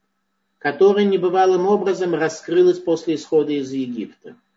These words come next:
Как-то сказано: «И узрели они Бога Израиля, под ногами его подобие кирпича из сапфира, и как сами небеса в чистоте».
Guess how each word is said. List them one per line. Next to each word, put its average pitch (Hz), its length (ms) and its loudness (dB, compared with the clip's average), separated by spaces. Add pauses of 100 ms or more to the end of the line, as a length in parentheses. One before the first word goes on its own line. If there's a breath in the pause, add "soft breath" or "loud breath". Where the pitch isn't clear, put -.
(360)
Как-то 135 320 -6
сказано: 381 540 0
«И 160 80 -2
узрели 151 440 2
они 165 200 0
Бога 123 340 -4
Израиля, 170 540 0
под 127 180 -10
ногами 156 380 -2
его 165 180 0
подобие 123 440 -4
кирпича 117 440 -10
из - 160 -10
сапфира, 180 640 -2
и 147 160 -8
как 120 260 -10
сами 165 300 -6
небеса 120 400 -8
в - 20 -14
чистоте». 110 640 -14